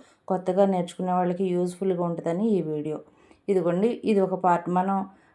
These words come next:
మ-, ఇట్లా డాట్ అనేది వేస్తాం కదా, ఈ డాట్ వేసేటప్పుడు కొంచెం ఒక హాఫ్ ఇంచ్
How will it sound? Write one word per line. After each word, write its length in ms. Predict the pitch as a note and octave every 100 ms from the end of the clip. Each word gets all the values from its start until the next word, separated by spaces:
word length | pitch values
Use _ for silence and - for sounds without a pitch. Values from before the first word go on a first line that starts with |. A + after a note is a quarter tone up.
| _
మ-, 120 | F#3 F#3+
ఇట్లా 540 | F#3 F3 F#3+ G3 G3
డాట్ 360 | F3+ F#3 F#3+ A3
అనేది 240 | A3+ G#3
వేస్తాం 440 | F3 F3 - F3+ E3
కదా, 320 | E3+ B3 G#4 - _ _ - - _ _ _ _ -
ఈ 120 | D#3
డాట్ 340 | - A3 A#3+ A#3+
వేసేటప్పుడు 760 | A3 G#3 F#3+ E3+ - C4+ G#4 - - _ -
కొంచెం 380 | C4+ B3+ B3 A#3
ఒక 220 | A3+ A3+
హాఫ్ 420 | G#3+ G#3+ G#3+ A3
ఇంచ్ 320 | A#3 A3+ F#3+